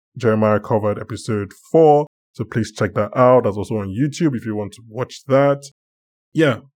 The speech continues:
What else we're still covering? What else are we still covering? Yellow Jackets. We're still covering Yellow Jackets. Obviously, last week was a dead week. There was no episode last week, but we're back this week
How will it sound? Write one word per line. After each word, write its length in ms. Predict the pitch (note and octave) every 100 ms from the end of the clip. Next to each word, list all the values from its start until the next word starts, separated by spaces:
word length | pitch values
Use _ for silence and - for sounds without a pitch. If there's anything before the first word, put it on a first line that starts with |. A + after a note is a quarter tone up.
| _ _ _ _ _
What 120 | C3+
else 80 | D3
we're 60 |
still 160 | C#3 F3
covering? 260 | D#3 D3+ D#3+
What 80 | E3+
else 80 |
are 40 | D#3
we 80 | D3+
still 160 | F3
covering? 460 | D#3 E3 F3+ G#3 - _
Yellow 220 | G#3 A#3
Jackets. 440 | D#3 C3 B2 B2 _
We're 60 | B2
still 160 | D3+
covering 240 | C3+ B2+ B2
Yellow 160 | B2
Jackets. 320 | A#2 A2+ G#2+
Obviously, 260 | A2+ A2 A#2
last 240 | A2+ A2
week 100 | A#2
was 140 | A#2 G2+
a 60 |
dead 260 | G2+ A#2+ A2+
week. 200 | A#2 A#2 -
There 80 | A#2
was 160 | G2+
no 240 | A2 G#2+ G#2+ - _ _
episode 300 | A#2 - A2+
last 280 | G2+ G2+ -
week, 120 | B2
but 80 | A2
we're 140 | G#2+
back 320 | G2+ C3 A#2 -
this 180 | A#2 -
week 140 | G#2+